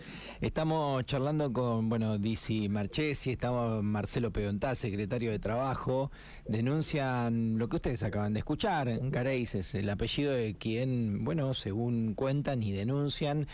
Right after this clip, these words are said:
ha hecho un maltrato sistemático, principalmente sobre mujeres. Marcelo, buen día. ¿Cómo, cómo va todo? Bueno, situación compleja esta. ¿Qué es lo que va a hacer,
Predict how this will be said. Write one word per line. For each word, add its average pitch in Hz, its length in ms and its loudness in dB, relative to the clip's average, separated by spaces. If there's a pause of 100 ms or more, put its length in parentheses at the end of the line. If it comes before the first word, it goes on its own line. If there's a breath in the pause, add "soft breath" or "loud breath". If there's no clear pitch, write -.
(600 loud breath)
ha 120 80 2
hecho 147 220 0
un 147 80 2
maltrato 143 840 2
sistemático, 156 1120 0
principalmente 143 600 0
sobre 156 340 2
mujeres. 143 560 0 (320 loud breath)
Marcelo, 165 540 2
buen 160 220 2
día. 175 380 2 (100)
¿Cómo, 175 440 2
cómo 185 220 2
va 180 120 2
todo? 139 280 2
Bueno, 151 160 2
situación 139 420 0
compleja 185 480 2
esta. 147 220 0
¿Qué 226 140 0
es 233 40 4
lo 220 120 4
que 165 80 2
va 170 80 4
a - 20 2
hacer, 131 400 2